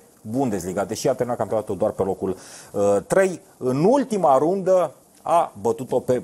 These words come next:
Braunschweig, uh, această Kiel, cu scorul de șase la doi. În urma acestei înfrângeri, Braunschweig a retrogradat în Liga a treia. Și dacă vă aduceți aminte, la finalul sezonului trecut, <clears throat> uh,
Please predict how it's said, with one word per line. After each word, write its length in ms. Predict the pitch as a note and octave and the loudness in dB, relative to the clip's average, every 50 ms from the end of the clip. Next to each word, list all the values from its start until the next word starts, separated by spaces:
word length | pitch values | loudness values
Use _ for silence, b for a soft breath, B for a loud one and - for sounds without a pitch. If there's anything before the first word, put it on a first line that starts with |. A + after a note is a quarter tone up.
| - G2 F#2+ | -6 -2 2
Braunschweig, 800 | - D3+ F3 F#3+ F3 C3 - - - F#2 F#2+ G#2 A2+ A#2 G#2+ E2+ | 4 4 4 4 2 0 -4 -6 -4 -2 -2 0 -2 -4 -6 -6
uh, 80 | F#2+ F#2+ F#2+ F#2 F#2 F#2 | -2 0 0 2 2 0
această 360 | F#2 - - G2+ - - G2+ | 0 -2 -4 -6 -6 -6 -8
Kiel, 360 | F#2 - - C3+ D#3+ D3+ - B B B B B | -8 -6 -4 -2 -2 -2 -4 B B B B B
cu 100 | - C#3+ | -6 -6
scorul 360 | - - G3 G3 F#3 F3+ F3 | -4 0 0 0 0 0 0
de 100 | D3 D3 | 0 0
șase 360 | C3 - F3 E3 D3+ - D#3+ | 2 4 2 2 2 2 2
la 120 | C#3+ C#3+ C#3 | 2 2 2
doi. 260 | C3 B2+ A#2 G2+ B B B B B | 2 0 -2 -2 B B B B B
În 240 | B A#2 A#2 C3 D3 | B -2 0 2 2
urma 320 | F#3 B3 C4+ C4 B3 A#3 | 2 2 2 2 2 2
acestei 420 | E3+ C#3 - E3 D3 - - C#3+ B2 | 2 2 0 -2 -4 -2 -2 -2 -2
înfrângeri, 540 | A2 - - D#3+ F3 F#3 D3+ D#3+ C#3+ F#2+ - - - G#2 G2+ | -2 -6 -6 -6 -6 -4 0 0 -2 -2 -2 -12 -16 -14 -2
Braunschweig 680 | G2 C#3 E3 G3 G#3 F#3+ D3+ A#2+ B2 C3 C3 C#3 C#3+ C3 - - _ _ | 0 2 4 4 2 2 -2 -2 -2 -2 -2 -2 -4 -8 -16 -20 _ _
a 160 | _ - C#3 C3+ | _ -4 -2 -2
retrogradat 640 | C3+ C3 - B2 A2+ G#2 A2 A2+ A2 A2+ A2 - | -2 -4 -4 -6 -4 -2 -2 -2 -2 -2 -6 -8
în 100 | A2 G#2+ | -10 -8
Liga 220 | G#2 A2 F#2 G2 | -8 -6 -4 -4
a 60 | F2+ F2 | -4 -4
treia. 320 | - F#2+ F#2 E2+ D#2 D2+ B B B B B B | -4 -4 -4 -4 -6 -8 B B B B B B
Și 160 | - - - | -10 -8 0
dacă 260 | B2+ B2+ B2+ A2+ B2+ | 2 2 2 2 0
vă 120 | A#2 F#2+ - | 0 2 0
aduceți 400 | - - F#3 F#3+ B3+ A#3 - F3 | 0 0 -2 -4 -4 -4 -2 -2
aminte, 440 | D3+ C#3+ D3 E3 D#3 F#3 F#3 C#3+ - - - | -2 -2 -4 -2 0 0 0 0 0 -4 -6
la 200 | A#2 A2+ A#2 A#2 | -4 0 2 2
finalul 460 | A2 - - A#2 A#2+ D3+ F#3+ G#3+ G#3+ F#3 | 0 0 -4 -2 0 2 2 2 0 -2
sezonului 680 | - - D3+ C3 D#3+ E3 E3 D3+ D3 C3 A2 F#2 D#2 - - - | -2 -6 -4 -2 -2 -2 -2 -2 -2 -2 -2 -4 -6 -12 -14 -6
trecut, 460 | - A#2 G#2+ - - F#3 - - - | -4 -4 -2 2 2 0 0 0 -10
<clears throat> 0 | b b b b b b b _ _ | b b b b b b b _ _
uh, 880 | F#3+ A#3 G#3 G3 F3 D#3 C3 A#2 A2+ A#2 A2+ A2+ A2 G#2+ G#2+ G#2+ G#2 F#2+ | -2 0 2 2 2 2 2 0 0 0 2 2 4 4 4 2 2 0